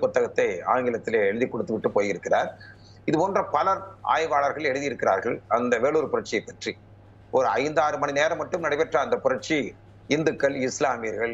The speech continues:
கிறிஸ்தவர்கள் என்ற வேறுபாடு இல்லாமல், குறிப்பாக இந்துக்களையும் இஸ்லாமியர்களையும் இணைந்து நடத்திய ஒரு பெரும் போராட்டம். அது ஒரு மகத்தான போராட்டம். ஆயிரத்தி எட்நூத்தி ஐம்பத்தி ஏழுக்கு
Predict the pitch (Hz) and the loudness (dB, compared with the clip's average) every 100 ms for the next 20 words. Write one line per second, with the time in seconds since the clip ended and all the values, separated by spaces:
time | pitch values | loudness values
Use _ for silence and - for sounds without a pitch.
0 | 107 131 - 127 110 123 117 110 123 160 | -2 -4 0 0 2 2 2 2 2 2
1 | 123 113 101 104 135 110 - 196 - 170 | 0 0 0 0 0 -4 -2 -2 0 -2
2 | 185 147 156 165 156 135 120 156 135 123 | -2 -4 0 0 0 -4 -2 0 0 -2
3 | 113 104 151 180 170 185 - 113 131 131 | -4 0 0 2 2 0 0 2 0 2
4 | 120 147 110 90 92 131 139 104 98 95 | 0 2 0 0 0 0 2 2 2 0
5 | - - - - - - - - - - | -4 -6 -20 -20 -20 -20 -20 -20 -4 -2
6 | 143 170 135 127 160 156 156 123 110 95 | 0 -2 0 0 2 0 0 0 -2 -2
7 | - 98 151 175 135 151 147 143 131 117 | -2 0 2 0 0 -2 -2 -2 0 2
8 | 143 165 156 147 127 | 0 0 0 0 2